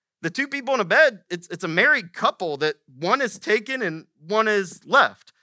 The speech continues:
Two women at work, one is taken, one is left. Same town, same job, same,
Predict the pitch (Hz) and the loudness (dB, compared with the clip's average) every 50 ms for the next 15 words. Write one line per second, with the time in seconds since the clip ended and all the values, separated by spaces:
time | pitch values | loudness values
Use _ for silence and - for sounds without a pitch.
0 | _ _ _ _ - - 233 240 226 240 254 262 254 254 214 208 269 294 208 135 | _ _ _ _ -6 -6 -4 0 2 2 2 2 2 0 0 0 2 2 2 2
1 | - - 120 131 156 180 214 220 - - - 180 190 214 208 247 285 285 254 185 | 0 -8 -6 -4 -2 -2 -2 -2 -4 -4 -2 -2 -2 -2 -2 -6 -12 -10 -12 -10
2 | 147 156 175 190 208 214 208 175 165 170 240 277 156 123 - - - 165 170 202 | -8 -4 -4 -2 -2 -4 -6 -6 -2 2 2 4 2 2 -2 -6 -4 -4 -4 -4
3 | 226 220 - 185 190 196 208 226 226 220 202 - 160 156 156 147 127 117 160 170 | -4 -4 -2 -2 0 0 -2 -4 -6 -10 -10 -8 -8 -8 -8 -8 -6 -2 0 2
4 | 185 202 208 214 214 180 165 - 139 131 127 | 2 2 2 0 -2 -4 -6 -8 -8 -8 -8